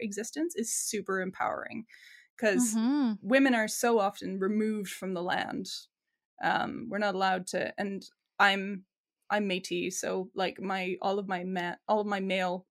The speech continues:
Speaker 1: family members go out hunting all the time, and it's just, there's a super patriarchal element where I was never let into that club, n-, even if I expressed, um,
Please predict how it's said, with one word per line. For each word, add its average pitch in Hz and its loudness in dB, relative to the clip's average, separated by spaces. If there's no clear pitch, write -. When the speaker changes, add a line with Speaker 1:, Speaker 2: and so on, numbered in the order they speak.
Speaker 1:
family 185 -2
members 185 -4
go 196 -2
out 185 0
hunting 185 -8
all 185 -2
the 185 -4
time, 180 -6
and 180 -8
it's 208 0
just, 196 -6
there's 185 2
a 190 0
super 240 2
patriarchal 196 0
element 196 -2
where 196 -4
I 196 4
was 190 0
never 190 -6
let 185 -2
into 240 6
that 170 6
club, - -4
n-, 226 2
even 208 2
if - -8
I 185 -2
expressed, - -6
um, 190 -6